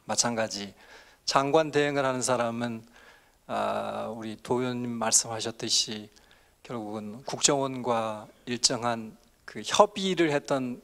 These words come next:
아, 이렇게 총책임자잖아요. 근데 이제 장관 대행을 하고 있어요. 어, 이 사람에 대해서 이 정책관이 하는 얘기는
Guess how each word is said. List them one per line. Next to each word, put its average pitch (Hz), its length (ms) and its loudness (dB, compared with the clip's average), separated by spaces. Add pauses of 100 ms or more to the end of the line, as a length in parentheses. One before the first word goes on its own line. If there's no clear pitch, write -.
(100)
아, 120 160 -4 (280)
이렇게 117 340 -12 (220)
총책임자잖아요. 196 960 2 (520)
근데 143 200 -4 (240)
이제 127 160 -6
장관 127 440 2
대행을 113 320 -2
하고 123 220 0
있어요. - 400 2 (920)
어, 113 340 -2
이 123 80 -2
사람에 214 400 6
대해서 180 640 4 (280)
이 160 200 -4
정책관이 143 600 2
하는 135 280 0
얘기는 120 520 -2